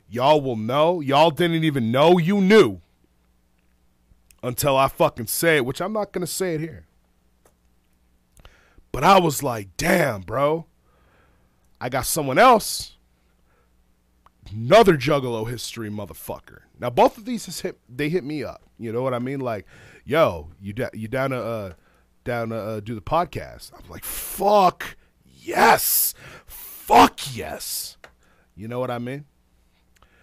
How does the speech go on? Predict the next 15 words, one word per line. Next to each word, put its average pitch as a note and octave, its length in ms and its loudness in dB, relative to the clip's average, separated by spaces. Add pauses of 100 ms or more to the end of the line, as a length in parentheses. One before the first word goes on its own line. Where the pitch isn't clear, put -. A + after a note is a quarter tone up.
(300)
Uh, D3 280 -2
and D3+ 180 -4
then, F#3+ 240 0
uh, F3+ 220 2
there's D3+ 280 -4
been E3 160 -2
some C#3+ 200 -12
talks. D#3 580 -2 (280)
So E3+ 120 -8
this G3+ 160 2
is G#3 60 -4
what A3 120 6
I F3 120 6
didn't D#3+ 260 -2
say, E3+ 420 -4